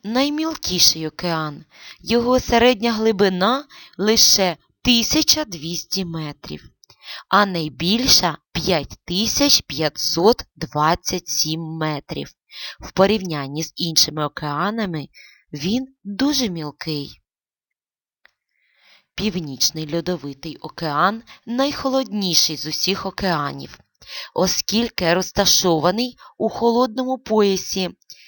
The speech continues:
На приполярну територію сонячні промені попадають косо та мало нагрівають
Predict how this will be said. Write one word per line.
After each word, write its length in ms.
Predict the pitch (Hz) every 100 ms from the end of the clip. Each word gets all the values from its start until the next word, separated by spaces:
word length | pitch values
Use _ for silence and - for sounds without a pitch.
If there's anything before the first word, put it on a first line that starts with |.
| - - - _ 175
На 300 | 196 214 196
приполярну 1080 | - 247 226 180 156 151 175 233 254 262
територію 920 | 262 240 202 170 - 147 147 139 208 220
сонячні 600 | - 247 277 294 - 214
промені 540 | - 185 214 247 240
попадають 1000 | 240 _ 185 - - 190 208 226 233 226
косо 640 | - - 151 143 - 139 131 _ - - - _ -
та 120 | 202
мало 360 | 196 226 294 285
нагрівають 800 | 233 143 147 147 139 208 254